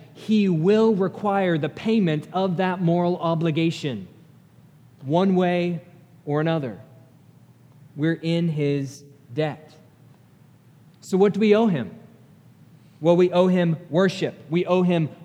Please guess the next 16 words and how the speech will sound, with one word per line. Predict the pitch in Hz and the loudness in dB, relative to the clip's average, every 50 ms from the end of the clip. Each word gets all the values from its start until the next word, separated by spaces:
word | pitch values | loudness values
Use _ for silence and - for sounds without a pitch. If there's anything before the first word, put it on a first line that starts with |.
| - | -2
obedience. | - 180 147 123 180 202 214 196 151 127 - - - | 0 0 2 4 2 2 4 2 0 -2 -6 -6 -2
We | 175 202 208 | -2 -2 0
owe | - 185 190 196 | 2 2 2 2
him | 185 170 160 147 139 131 - - - - | 2 2 0 0 -2 -6 -8 -16 -20 -20
service. | - - - - - - 220 233 240 180 151 - - - - - - - - - - - _ _ _ - - - - - - - - - - - - - - - - - | -20 -20 -18 -14 -2 2 2 2 2 2 -2 -6 -10 -16 -20 -20 -20 -20 -20 -20 -20 -20 _ _ _ -20 -20 -20 -20 -20 -20 -20 -20 -20 -20 -20 -20 -20 -20 -20 -20 -4
But | 131 180 196 214 | -2 -2 0 2
we've | 208 220 214 175 151 | 2 2 2 2 2
refused | 170 175 170 - - 190 190 214 233 240 240 247 233 208 - - | 0 -2 -2 -4 -4 0 2 4 4 4 4 2 0 0 -2 0
to | - 220 | 0 0
give | 165 151 208 208 196 165 151 | 2 4 4 4 4 4 2
God | 185 185 185 185 190 185 160 | 0 0 2 2 0 0 2
the | 175 180 175 | 2 2 2
obedience, | 175 139 180 196 190 190 185 175 151 - | 2 0 0 0 0 0 -2 -4 -4 -4
worship, | 170 180 180 175 175 - 147 165 | -2 -2 -2 -2 -4 -6 -8 -6
and | 160 156 | -6 -6
service | - - 175 180 180 165 165 160 160 - | -4 -4 -2 -2 0 2 0 0 -2 -6